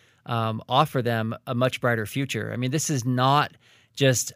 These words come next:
a, a one and done life sentence terminal illness if a kid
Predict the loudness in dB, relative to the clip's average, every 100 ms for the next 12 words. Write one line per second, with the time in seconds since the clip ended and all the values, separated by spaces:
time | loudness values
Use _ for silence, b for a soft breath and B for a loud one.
0 | _ -12 -10 -4 -2 4 4 4 2 2
1 | 2 0 0 2 2 2 2 0 -4 -4
2 | 0 2 4 2 0 0 2 2 0 -4
3 | -8 -8 2 2 2